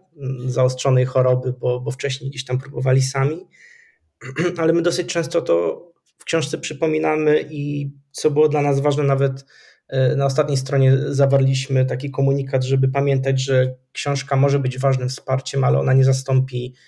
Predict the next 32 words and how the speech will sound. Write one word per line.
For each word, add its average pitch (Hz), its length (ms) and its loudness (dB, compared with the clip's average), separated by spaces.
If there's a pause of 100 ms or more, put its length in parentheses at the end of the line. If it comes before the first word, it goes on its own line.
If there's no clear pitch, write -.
(340)
e, 127 220 2
ani 143 220 2
rozmowy 135 360 2
z - 100 -8
terapeutą, 131 800 0
ani 131 200 4
wsparcia 131 380 -2
specjalisty, - 720 -4
ani 147 180 -4
nawet 156 240 -4
rozmowy 160 360 0
z 151 100 -8
kimś 147 220 -2
bliskim. 131 520 -4 (440)
E, 120 220 -6
jeżeli 135 260 2
nie 143 80 2
mamy 143 220 2
siły, 135 300 0
to 135 340 -4 (140)
w - 120 -20
pierwszej 135 280 -2
kolejności 131 460 2
warto 135 540 0
podzielić 135 360 0
się 131 80 -6
z - 80 -8
kimś, 131 200 -2
komu 131 240 2
ufamy, 117 380 -4
tym, 117 220 -10
że, 113 280 -14